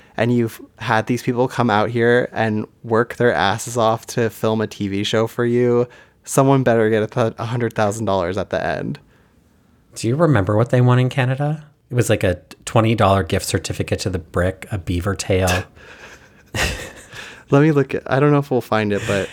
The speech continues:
Speaker 2: And Anne Murray's Greatest Hits box collection.
Speaker 1: So it looks, according to this quick Google, it looks like the winner won ninety-four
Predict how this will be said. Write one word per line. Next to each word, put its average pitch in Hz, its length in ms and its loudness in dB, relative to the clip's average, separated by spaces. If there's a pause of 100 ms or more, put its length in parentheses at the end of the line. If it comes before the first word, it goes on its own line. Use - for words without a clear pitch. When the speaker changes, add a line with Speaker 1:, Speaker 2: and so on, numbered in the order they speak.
(140)
Speaker 2:
And 95 220 0
Anne 107 360 2
Murray's 95 360 2
Greatest 87 380 0
Hits 87 200 -2
box 82 320 -6
collection. 90 720 -8
Speaker 1:
So 127 300 -2
it - 440 -6
looks, 135 360 0
according 135 420 2
to 131 100 -4
this 123 240 0
quick - 420 -2
Google, 110 440 0
it 107 140 -2
looks 110 280 0
like 110 200 -2
the 113 100 2
winner 110 340 2
won 104 320 2
ninety-four 101 880 0